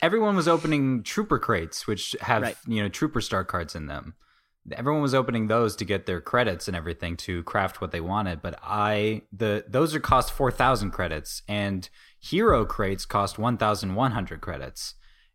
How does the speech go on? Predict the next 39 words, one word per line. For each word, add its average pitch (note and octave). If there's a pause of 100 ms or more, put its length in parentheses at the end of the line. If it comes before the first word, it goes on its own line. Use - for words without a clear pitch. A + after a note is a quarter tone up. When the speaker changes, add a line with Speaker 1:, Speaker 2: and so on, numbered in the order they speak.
(100)
Speaker 1:
And G#2+
I A2+
was D#3+
trying E3+
to C#3
see, B2 (580)
like, A2+
I C3
was C#3+
making D#3
another B2
spreadsheet, C#3+
of F2+
course, F#2
about G#2+
how, G#2+
like, A2
how C#3
many C3+
crates B2+
you C3
need A#2+
to -
open A#2
to G2
be A2
able G#2+
to G#2
get G#2+
a G2
full G#2
set G2+
of F2+
epic G2+
star G2
cards F2
for -
your D2+
class. -